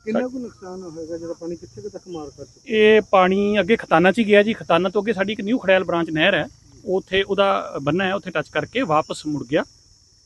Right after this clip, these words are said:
Speaker 2: ਮੁੜ ਕੇ ਫਿਰ ਖਤਾਨਾਂ 'ਚ ਹੀ ਪੈ ਗਿਆ। ਤਾਂ ਜਿੰਨਾ ਕੁ ਮੈਨੂੰ ਮੇਰੇ ਰੈਵਨਿਊ ਸਟਾਫ ਨੇ ਦੱਸਿਆ ਵੀ ਇਸ ਵੇਲੇ ਦਸ ਕੁ ਏਕੜ 'ਚ ਹੀ ਪਾਣੀ ਗਿਆ ਤੇ ਉੱਥੇ ਵੀ ਕੋਈ ਨੁਕਸਾਨ ਨਹੀਂ ਹੋਇਆ। ਪਾਣੀ ਦਾ ਲੈਵਲ ਉੱਥੇ ਕੰਟਰੋਲਡ ਹੀ ਹੈ ਤੇ ਪਾਣੀ ਵ-,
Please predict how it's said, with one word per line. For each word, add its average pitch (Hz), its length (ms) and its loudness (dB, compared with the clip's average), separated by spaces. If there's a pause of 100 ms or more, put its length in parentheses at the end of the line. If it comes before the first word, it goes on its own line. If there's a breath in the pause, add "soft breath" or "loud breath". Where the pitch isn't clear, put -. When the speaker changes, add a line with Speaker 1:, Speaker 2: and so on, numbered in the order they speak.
(100)
Speaker 2:
ਮੁੜ 175 160 2
ਕੇ 208 100 2
ਫਿਰ 208 140 2
ਖਤਾਨਾਂ 165 320 0
'ਚ 165 40 -4
ਹੀ 202 60 -2
ਪੈ 156 160 0
ਗਿਆ। 98 140 -10 (640)
ਤਾਂ 202 160 4 (380)
ਜਿੰਨਾ 185 260 6
ਕੁ 233 100 0
ਮੈਨੂੰ 190 260 6
ਮੇਰੇ 254 180 10
ਰੈਵਨਿਊ 208 240 4
ਸਟਾਫ 175 240 4
ਨੇ 170 60 0
ਦੱਸਿਆ 156 260 -2
ਵੀ 220 140 -2
ਇਸ 190 160 -2
ਵੇਲੇ 233 120 0
ਦਸ 156 300 4
ਕੁ 220 100 0
ਏਕੜ 196 240 2
'ਚ - 100 -10 (120)
ਹੀ 196 320 -2
ਪਾਣੀ 147 240 0
ਗਿਆ 131 200 -2
ਤੇ 254 100 -2
ਉੱਥੇ 220 300 -2
ਵੀ 269 100 4
ਕੋਈ 285 160 0
ਨੁਕਸਾਨ 160 340 2
ਨਹੀਂ 180 140 0
ਹੋਇਆ। 131 200 -6 (640)
ਪਾਣੀ 160 180 4
ਦਾ 170 100 4
ਲੈਵਲ 151 280 2
ਉੱਥੇ 160 200 -2
ਕੰਟਰੋਲਡ 139 440 -2
ਹੀ 185 80 0
ਹੈ 247 60 4
ਤੇ 262 100 0
ਪਾਣੀ 185 280 0
ਵ-, 165 120 -2